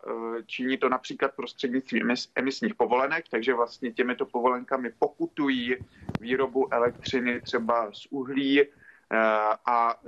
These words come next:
to pak vede ke zdražování pro konečné domácnosti. A vzhledem k tomu, že právě třeba dosáhnout uhlíkové neutrality do roku dva tisíce padesát, je to běh na dlouhou trať, tak i v těch příštích letech, ne-li desetiletích, je třeba počítat s růstem cen emisních povolenek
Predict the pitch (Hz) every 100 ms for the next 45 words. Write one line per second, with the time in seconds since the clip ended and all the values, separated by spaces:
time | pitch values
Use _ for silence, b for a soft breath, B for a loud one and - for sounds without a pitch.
0 | 117 127 - 131 123 123 120 120 120 -
1 | 120 113 117 117 113 110 110 110 - 113
2 | 107 - 107 107 - 123 104 101 107 110
3 | - 101 - 104 107 117 127 143 143 -
4 | 131 131 135 B B B - 110 123 123
5 | 120 - 120 120 131 - 135 127 123 -
6 | 127 123 127 123 123 120 127 127 127 123
7 | 120 123 120 123 127 120 123 - 117 117
8 | 123 131 - - 117 156 - 110 104 110
9 | 110 101 131 - 123 123 127 104 104 135
10 | 120 - b b b 107 131 135 143 -
11 | - 123 156 - 127 139 - 131 123 135
12 | 117 - 117 123 120 123 - 131 - 117
13 | 120 - - 123 123 - 123 113 131 127
14 | 127 117 117 - 135 - 110 117 113 117